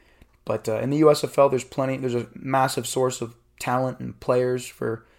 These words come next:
all the positions you need. I mean, Brandon Aubrey apparently went, uh, five of seven, um, in the Cowboys camp today. He missed from, I think, forty-three and a fifty.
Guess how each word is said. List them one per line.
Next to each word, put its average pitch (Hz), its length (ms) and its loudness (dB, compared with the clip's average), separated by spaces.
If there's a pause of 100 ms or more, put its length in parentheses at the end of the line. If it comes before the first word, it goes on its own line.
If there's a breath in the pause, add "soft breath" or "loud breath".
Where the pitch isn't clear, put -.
(380 soft breath)
all 143 420 10
the 117 80 -6
positions 117 480 -4
you 113 60 -4
need. 110 240 -4
I 110 40 -6
mean, 113 240 -6
Brandon 127 320 0
Aubrey 127 340 2
apparently 120 440 -2
went, 120 440 -4
uh, 117 260 0
five 127 320 2
of 120 140 -2
seven, 127 420 0 (580 soft breath)
um, - 280 -8 (320)
in 123 100 -4
the 120 60 -2
Cowboys 120 400 2
camp 120 280 -6
today. 123 300 -6
He 123 120 -6
missed 131 360 -4
from, 113 340 -10
I 120 60 -10
think, 120 180 -10
forty-three 135 680 -4
and 123 100 -2
a - 20 -10
fifty. 147 460 -10